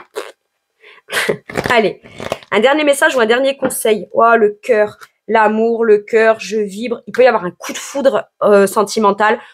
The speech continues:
On écoute son cœur, on aime, il y a beaucoup d'amour, d'amour, d'amour. Aimez, aimez, aimez-vous et faites tout par amour. Voilà. Voilà, mes Gémeaux, c'est tout pour moi pour ce tirage. Il est magnifique. Je, je saurais même pas quoi dire tellement qu'il y aurait à dire.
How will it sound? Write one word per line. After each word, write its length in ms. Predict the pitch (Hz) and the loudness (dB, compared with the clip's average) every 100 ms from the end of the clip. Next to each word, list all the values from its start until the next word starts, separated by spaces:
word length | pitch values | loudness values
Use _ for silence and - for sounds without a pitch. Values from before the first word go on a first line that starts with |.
| _ | _
On 140 | 240 247 | 0 2
écoute 300 | 247 - - | 2 -2 -6
son 200 | 220 208 | -2 0
cœur, 240 | 226 233 | 0 0
on 200 | 190 185 | 0 2
aime, 160 | 202 202 | 0 0
il 20 | |
y 40 | |
a 40 | 165 | -2
beaucoup 260 | 190 - | -4 -4
d'amour, 320 | 175 165 185 | -4 -2 -2
d'amour, 240 | 175 170 185 | -2 -4 -4
d'amour. 300 | 160 208 - | -4 -4 0
Aimez, 340 | 220 226 247 - | 2 4 4 4
aimez, 360 | 226 220 285 - | 4 4 2 4
aimez-vous 680 | 247 240 233 190 254 294 339 | 4 4 4 2 4 4 4
et 100 | 208 | 2
faites 240 | - 214 | 2 -2
tout 140 | - 294 | -4 -2
par 200 | 233 202 | 2 2
amour. 440 | 185 226 214 - _ _ _ _ _ _ | 2 0 -2 -6 _ _ _ _ _ _
Voilà. 340 | 202 233 196 - - - - _ _ _ _ - _ _ _ - - - _ | -4 -2 -2 -8 -10 -10 -10 _ _ _ _ -20 _ _ _ -20 -20 -20 _
Voilà, 280 | 247 320 349 | 2 4 4
mes 100 | 285 | 2
Gémeaux, 300 | 285 285 302 | 0 0 2
c'est 160 | 330 240 | 0 -4
tout 120 | 285 | -6
pour 140 | 262 | -2
moi 140 | 262 226 | 0 0
pour 160 | 233 214 | -2 -8
ce 80 | |
tirage. 500 | 233 - 196 214 254 - - | -6 -2 2 2 0 -8 -8
Il 180 | 220 220 | -4 0
est 140 | 214 | 0
magnifique. 840 | 214 202 202 202 196 185 - - - | 2 0 2 0 0 -4 -10 -8 -8
Je, 240 | - - | -8 -10
je 80 | - | -6
saurais 200 | 214 196 | -2 0
même 120 | 208 | 0
pas 120 | 202 196 | 0 0
quoi 160 | 190 | 0
dire 180 | 180 220 | 0 -2
tellement 240 | 202 185 | 0 0
qu'il 160 | 170 - | -2 -2
y 60 | 170 | 2
aurait 160 | 175 | 2
à 80 | 170 | 2
dire. 200 | 170 240 | 0 -2